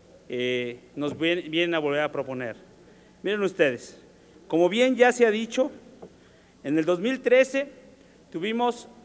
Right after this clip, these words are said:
cinco billones de pesos de deuda. Para este año dos mil catorce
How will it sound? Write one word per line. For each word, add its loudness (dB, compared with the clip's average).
cinco -2
billones -6
de -8
pesos -8
de -4
deuda. -6
Para 4
este 0
año 0
dos -2
mil -2
catorce -2